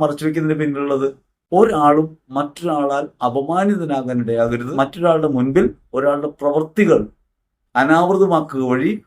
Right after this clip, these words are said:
അയാൾ ഖിന്നനാവാൻ ഇടയാകരുത്, മനസ്സ് തകരാൻ ഇടയാകും. ഇതൊരു പ്രധാനപ്പെട്ട കാര്യമാണ്. വിശ്വാസികൾ എന്ന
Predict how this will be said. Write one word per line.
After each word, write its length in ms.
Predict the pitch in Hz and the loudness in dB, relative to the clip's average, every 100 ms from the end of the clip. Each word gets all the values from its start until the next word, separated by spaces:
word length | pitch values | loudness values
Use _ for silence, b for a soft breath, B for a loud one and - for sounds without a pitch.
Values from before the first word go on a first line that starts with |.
| _ - 120 | _ -2 2
അയാൾ 340 | 135 135 147 170 196 _ _ _ - - | 4 4 2 0 -4 _ _ _ -14 2
ഖിന്നനാവാൻ 640 | 175 190 196 151 127 120 113 | 4 6 4 2 2 -2 -2
ഇടയാകരുത്, 460 | 107 104 104 104 _ _ _ _ _ _ _ _ _ 107 | -2 -2 -4 -10 _ _ _ _ _ _ _ _ _ -2
മനസ്സ് 300 | 135 156 202 156 | 0 0 -2 -2
തകരാൻ 320 | 123 117 117 107 | -2 -2 -4 -4
ഇടയാകും. 360 | 104 104 104 - _ _ _ _ _ _ _ _ - | -2 -4 -6 -16 _ _ _ _ _ _ _ _ -2
ഇതൊരു 200 | 247 254 | 2 2
പ്രധാനപ്പെട്ട 500 | 170 160 170 175 180 160 127 | 4 4 4 2 0 0 2
കാര്യമാണ്. 380 | 117 104 101 104 _ _ _ _ _ _ _ _ _ _ _ - | 0 0 -6 -12 _ _ _ _ _ _ _ _ _ _ _ -8
വിശ്വാസികൾ 480 | 160 226 208 208 220 | 2 6 6 6 2
എന്ന 120 | 202 | 2